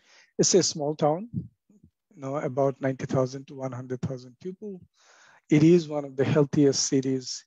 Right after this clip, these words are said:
in the country, with one hundred miles of trails and walk pathways, fifty-four city parks, and at any given year, it has more than thirty music venues for people to be entertained.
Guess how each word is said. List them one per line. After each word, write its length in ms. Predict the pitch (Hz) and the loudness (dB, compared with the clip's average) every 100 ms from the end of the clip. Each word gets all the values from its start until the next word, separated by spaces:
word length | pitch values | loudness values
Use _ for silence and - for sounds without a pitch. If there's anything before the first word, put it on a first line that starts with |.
| _ - | _ -2
in 160 | 156 | 0
the 100 | 139 | 0
country, 680 | - 147 135 - 131 131 117 _ _ _ _ - - | 0 -2 -2 -8 -6 -6 -8 _ _ _ _ -20 -16
with 260 | 147 139 - | -4 -4 -4
one 220 | 151 143 | -4 -4
hundred 440 | 143 143 135 131 127 - - _ _ _ | -2 -2 2 2 0 -12 -20 _ _ _
miles 420 | 135 131 135 - | 0 2 2 -2
of 180 | 131 - | -6 -12
trails 400 | - 135 139 - | 0 4 4 0
and 100 | 131 | -12
walk 160 | 127 131 - | -10 -12 -6
pathways, 640 | 127 120 - 127 123 - _ _ _ _ _ _ _ - | -6 -6 -10 -10 -10 -16 _ _ _ _ _ _ _ -4
fifty-four 560 | 185 - 147 - 139 | -2 -2 -10 -10 -10
city 320 | 123 - 156 135 | -6 -4 -4 -4
parks, 600 | 131 131 127 - - - _ _ _ - | -4 -4 -4 -8 -12 -14 _ _ _ 0
and 440 | 143 135 135 135 - _ _ _ _ - | 2 2 0 -6 -16 _ _ _ _ -4
at 140 | 135 | 2
any 160 | 147 143 | 2 2
given 360 | 131 139 131 131 | 0 -2 -4 -2
year, 260 | 131 127 | 2 2
it 100 | 127 | 2
has 280 | - 127 - - | 0 -4 -6 -16
more 120 | 135 127 | -20 -16
than 140 | 127 | -14
thirty 560 | - 135 123 127 123 - _ | -6 -6 -4 -6 -6 -12 _
music 360 | 139 135 127 123 | -20 -18 -14 -10
venues 440 | 123 131 127 120 | -4 -4 -4 -12
for 200 | - 127 117 | -12 -18 -20
people 300 | - 131 127 123 | -20 -20 -20 -20
to 60 | 123 | -10
be 100 | 123 | -8
entertained. 760 | 120 131 - 127 120 127 - | -8 -12 -6 -6 -6 -8 -8